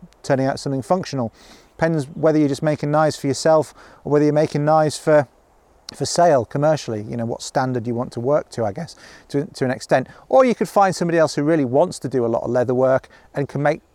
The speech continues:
kni-, uh, knife sheaths for your knives. That's another option. And then I guess i-, if you're looking for alternatives completely, um, the other alternative, of course, that a lot of people use is Kydex, um, you know, to make plastic sheaths. So that's y-, that's your other option,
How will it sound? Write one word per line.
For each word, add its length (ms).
kni-, 680
uh, 200
knife 280
sheaths 360
for 180
your 140
knives. 360
That's 200
another 260
option. 300
And 120
then 100
I 80
guess 260
i-, 40
if 360
you're 120
looking 240
for 160
alternatives 720
completely, 680
um, 560
the 220
other 180
alternative, 680
of 80
course, 420
that 240
a 20
lot 160
of 60
people 260
use 220
is 140
Kydex, 720
um, 400
you 80
know, 80
to 140
make 160
plastic 420
sheaths. 360
So 120
that's 280
y-, 100
that's 280
your 120
other 200
option, 420